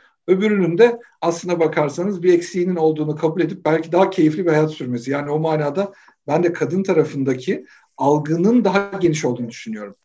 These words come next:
Ve, e, dişi beyin, erkek beyin diyen çok anlatılır. Doğrusu yanlışı, spekülasyon olduğuna dair de bir sürü şey var ama bana hala mantıklı geliyor bir sinir bilimci olarak. Süreç odaklı ve sonuç odaklı beyinler diye ayırdığımızda, yani insanları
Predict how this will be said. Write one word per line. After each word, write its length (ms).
Ve, 360
e, 260
dişi 280
beyin, 200
erkek 400
beyin 240
diyen 200
çok 200
anlatılır. 600
Doğrusu 380
yanlışı, 420
spekülasyon 640
olduğuna 360
dair 220
de 100
bir 40
sürü 220
şey 200
var 100
ama 280
bana 200
hala 260
mantıklı 480
geliyor 280
bir 60
sinir 300
bilimci 280
olarak. 380
Süreç 400
odaklı 340
ve 80
sonuç 320
odaklı 380
beyinler 500
diye 140
ayırdığımızda, 760
yani 240
insanları 600